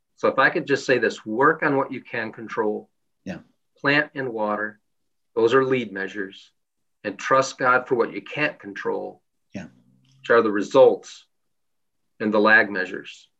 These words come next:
Speaker 1: Those are
Speaker 2: Yeah.
Speaker 1: lag measures. And if you're not getting good results, back up and look and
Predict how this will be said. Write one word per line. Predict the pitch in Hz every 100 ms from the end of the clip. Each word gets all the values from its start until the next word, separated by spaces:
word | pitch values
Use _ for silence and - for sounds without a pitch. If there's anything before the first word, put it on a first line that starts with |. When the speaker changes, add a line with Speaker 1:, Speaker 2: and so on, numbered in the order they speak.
| _
Speaker 1:
Those | 104 101
are | 104
Speaker 2:
Yeah. |
Speaker 1:
lag | 101 107 107
measures. | 95 92 - 123
And | 117
if | 131
you're | 123
not | 131 156 165 -
getting | 147 139 123 - _ _ _ _ _ _ -
good | 143
results, | 123 104 107 120 98 95 - - _ _ _ _ - - _ _ _ _ _ _ _
back | 127 123 139
up | 123 110 107 _ _ _ -
and | 120 120
look | 131 139
and | 123 120